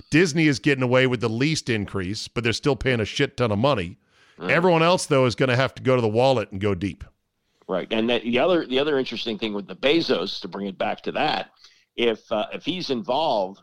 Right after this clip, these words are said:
Speaker 2: what does that mean for any kind of deals they do with Amazon? And how does that bring in even more revenue to the league? And,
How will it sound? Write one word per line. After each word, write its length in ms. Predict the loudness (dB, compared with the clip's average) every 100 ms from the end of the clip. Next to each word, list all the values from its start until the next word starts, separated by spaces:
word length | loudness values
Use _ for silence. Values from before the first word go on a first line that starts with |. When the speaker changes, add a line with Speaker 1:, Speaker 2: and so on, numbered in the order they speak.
| _
Speaker 2:
what 240 | -8 -8 -6
does 140 | -8
that 240 | -6 -6 -6
mean 280 | -8 -8 -10
for 160 | -10
any 140 | -10 -8
kind 180 | -10
of 80 | -10
deals 320 | -8 -8 -8
they 120 | -10 -8
do 200 | -8 -8
with 140 | -6
Amazon? 720 | -4 -4 -4 -4 -6 -10 -16 -20 _ _ -8
And 220 | -6 -4
how 160 | -4 -4
does 180 | -2 -2
that 220 | -2 -4 -10
bring 240 | -10 -8 -8
in 100 | -10
even 260 | -12 -12
more 260 | -8 -6 -6
revenue 500 | -6 -10 -10 -10 -12 -8
to 100 | -6
the 100 | -6
league? 360 | -4 -4 -4
And, 160 | -8